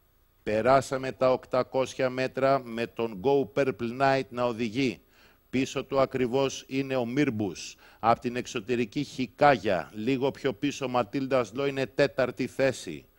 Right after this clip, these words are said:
Πιο πίσω η Μις Χρυσάνθη είναι πέμπτη. Ράμιελ έχει ανέβει έκτος. Στην έβδομη θέση είναι τα Ουαλίφ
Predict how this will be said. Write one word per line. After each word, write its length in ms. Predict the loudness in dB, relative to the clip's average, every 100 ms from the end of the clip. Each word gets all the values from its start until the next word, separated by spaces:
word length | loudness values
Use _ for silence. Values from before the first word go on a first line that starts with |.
| _ _ -20 _
Πιο 220 | -2 -2
πίσω 340 | 0 -4 -2
η 60 | -4
Μις 200 | -4 -6
Χρυσάνθη 640 | -2 -2 2 2 2 -2
είναι 220 | -2 -2
πέμπτη. 640 | 0 2 2 2 -6 -8 -8
Ράμιελ 640 | -6 4 6 6 2 -2 -2
έχει 200 | -2 -4
ανέβει 420 | -2 -4 -2 -2
έκτος. 540 | -4 -6 -20 -20 -20 -20 -20 -20
Στην 360 | -14 -6 -2 2
έβδομη 400 | 2 0 -2 -2
θέση 400 | 0 0 0 -4
είναι 200 | -4 -2
τα 200 | 2 4
Ουαλίφ 500 | 6 4 4 0